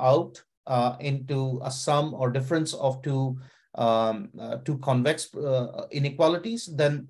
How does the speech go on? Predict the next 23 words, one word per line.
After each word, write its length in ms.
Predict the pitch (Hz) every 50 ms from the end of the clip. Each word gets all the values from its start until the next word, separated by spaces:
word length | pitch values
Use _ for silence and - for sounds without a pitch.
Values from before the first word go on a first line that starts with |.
| _ -
then 440 | 139 127 151 147 143 147 147 143 -
we 140 | 143 135 127
can 160 | 151 139 135
use 300 | 135 147 160 170 165 165
an 100 | 127 123
iterative 400 | 120 123 - 160 151 139 135 131
method 480 | 120 147 185 - - 165 143 139 135
in 160 | 131 139 131 123
order 240 | 123 127 123 131
to 100 | 131 139
solve, 560 | 131 131 - 135 120 120 123 123 123 - - - _ _ _ _ _ _ _
uh, 360 | - 113 113 110 110 107 - 135 - -
uh, 360 | 120 131 127 120 120 - -
solve, 440 | - - - 143 135 131 131 127 127
uh, 300 | 127 127 120 117 113 - - - 143 139 -
for 280 | - - 156 151 151 143
that, 340 | 135 135 131 131 131 - - - _ _ _ _ _ _ _ _ _ -
uh, 200 | 131 127 117 117
problem 600 | 120 - - 175 202 220 190 143 135 131 131 131
using 560 | 131 135 135 143 139 127 160 156 147 147 135 127 - - _ _ _ _ _
convex 400 | - 143 135 131 135 135 131 -
optimization 680 | - - 131 131 139 131 127 123 120 123 123 123 - 123
solvers. 560 | 117 - - 120 113 101 101 - - - -